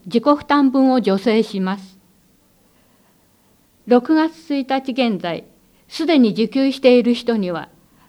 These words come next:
六月初旬から中旬にかけて書類を郵送します。問い合わせ、子育て支援課、九八三の二七一二。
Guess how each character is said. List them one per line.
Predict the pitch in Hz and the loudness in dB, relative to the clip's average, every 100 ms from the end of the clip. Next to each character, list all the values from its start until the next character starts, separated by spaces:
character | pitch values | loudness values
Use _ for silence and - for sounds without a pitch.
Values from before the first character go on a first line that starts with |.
| - | -2
六 | 233 233 | -2 0
月 | 294 311 311 | 0 0 -2
初 | 285 226 | 0 -2
旬 | 214 277 269 | 0 0 0
か | 262 | -2
ら | 254 247 | -2 -2
中 | 254 262 277 | -2 0 0
旬 | 277 277 | 2 2
に | 262 | 2
か | 262 247 | 0 -2
け | 190 | -4
て | 175 160 - _ - | -8 -12 -12 _ -6
書 | 240 214 | -2 2
類 | 269 262 | 2 4
を | 247 | 4
郵 | 208 226 | 4 2
送 | 233 226 214 | 2 0 -2
し | 214 | -4
ま | 190 190 | -6 -6
す。 | - - _ _ _ _ _ _ _ _ - | -10 -20 _ _ _ _ _ _ _ _ -2
問 | 226 226 | 2 2
い | |
合 | 208 | 0
わ | 214 | -4
せ、 | 208 202 - _ _ _ - | -6 -8 -8 _ _ _ -6
子 | |
育 | 262 339 320 262 | -2 0 0 0
て | 196 | -2
支 | 190 202 | -4 -6
援 | 202 196 | -4 -4
課、 | 185 196 180 - _ _ | -6 -8 -8 -14 _ _
九 | - 320 330 | 0 2 2
八 | 349 339 | 0 -2
三 | - 214 190 | -2 0 0
の | 180 185 - | -2 -6 -2
二 | 233 262 269 | 4 6 4
七 | 269 208 160 | 2 0 -4
一 | 160 - 185 | -8 -6 -4
二。 | 185 165 | -4 -6